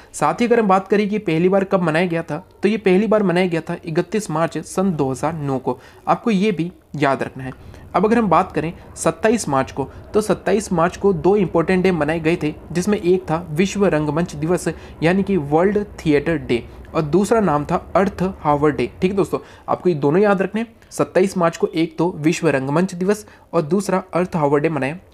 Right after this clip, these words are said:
गया था। उसके बाद इकतीस मार्च को मनाया गया है अंतर्राष्ट्रीय ट्रांसजेंडर दृश्यता दिवस। आपको ये दोनों ही याद रखने हैं। चलते हैं अगले क्वेश्चन पर। आज का हमारा क्वेश्चन नंबर दो है, किस राज्य में आयोजित होने वाले जूनियर महिला हॉकी नेशनल्स को स्थगित कर दिया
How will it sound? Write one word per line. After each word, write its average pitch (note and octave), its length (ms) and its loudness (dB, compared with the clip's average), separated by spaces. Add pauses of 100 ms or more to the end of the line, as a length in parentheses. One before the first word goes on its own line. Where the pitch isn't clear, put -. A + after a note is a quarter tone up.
गया C3+ 180 2
था। - 160 -8 (300)
उसके G3+ 260 0
बाद E3+ 420 0
इकतीस F#3+ 420 -2
मार्च F3 260 2
को G3 100 -2
मनाया E3+ 240 0
गया E3+ 160 -2
है D3+ 240 -6
अंतर्राष्ट्रीय D#3+ 680 -2
ट्रांसजेंडर C#3+ 560 -2
दृश्यता C#3 440 -6 (220)
दिवस। B2 340 -4 (360)
आपको E3 260 -2
ये A3+ 120 -2
दोनों F#3+ 300 2
ही E3+ 120 -4 (180)
याद C3+ 240 0
रखने C3 220 -8
हैं। C3 160 -8 (420)
चलते D3 240 0
हैं A3+ 100 2
अगले G#3+ 180 2
क्वेश्चन F#3 280 -2
पर। D3 160 -6 (880)
आज E3+ 200 2
का A#3 100 2
हमारा A3+ 180 2
क्वेश्चन G#3 280 0
नंबर G#3+ 160 4
दो E3+ 180 2
है, E3 200 -2 (120)
किस G#3 160 -2
राज्य D3+ 340 2
में G#3 140 0 (100)
आयोजित F3 460 2
होने D#3 260 0
वाले D3 340 0 (320)
जूनियर A3 460 0
महिला D#3+ 360 2
हॉकी E3+ 480 -2
नेशनल्स F3+ 520 0
को F3+ 160 2
स्थगित D#3 400 -2
कर C#3 160 2
दिया C#3+ 240 0